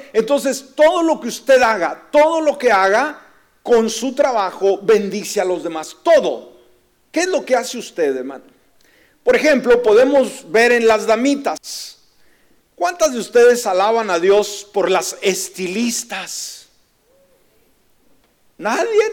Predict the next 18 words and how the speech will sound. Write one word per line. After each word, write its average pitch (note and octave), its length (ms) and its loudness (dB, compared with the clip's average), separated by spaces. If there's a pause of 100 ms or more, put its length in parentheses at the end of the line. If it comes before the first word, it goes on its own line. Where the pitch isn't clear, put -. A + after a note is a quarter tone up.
¿No C#4+ 160 -4
cree C4+ 160 0
que B3+ 80 -6
se - 120 -6
iban C4+ 140 2
a C4+ 40 0
emocionar A#3 600 0
más? C4 720 -6 (400)
¿Por G#3+ 200 4
qué? C#4 580 2 (120)
Porque G3+ 320 -2
hacen C4 380 0
milagros. C4+ 1120 2 (1300)
Amén. C4+ 360 4 (1040)
De G#3 160 0
repente, C#4 600 2
¿verdad? A#3 220 6
Dice, B3+ 160 2